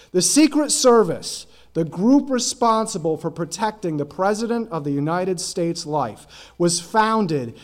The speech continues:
just a few months after Abraham Lincoln was assassinated. Only a few months. In fact, the legislation was on Lincoln's desk the night he died.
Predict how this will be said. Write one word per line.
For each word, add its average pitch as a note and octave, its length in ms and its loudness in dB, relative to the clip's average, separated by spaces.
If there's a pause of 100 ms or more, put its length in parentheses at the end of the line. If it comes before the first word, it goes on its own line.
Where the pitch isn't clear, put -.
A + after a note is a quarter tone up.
(160)
just F#3 300 0
a F3 160 -6 (100)
few B3 320 2
months G3+ 640 0 (260)
after F3 640 2 (220)
Abraham E3 520 -2
Lincoln B2+ 520 -6
was C3 160 -8
assassinated. A2+ 760 -8 (500)
Only F#3+ 300 4
a E3 80 2
few F#3+ 300 -2
months. E3 560 -2 (1300)
In F#3 120 -2
fact, A3+ 360 4
the G#3 60 4
legislation A#3 1160 4
was D#3+ 220 -2 (100)
on A#3 520 0
Lincoln's A3+ 540 2
desk F#3 600 2 (160)
the D3 100 -4
night D#3+ 280 -2
he D#3 120 -4
died. A#2+ 400 -4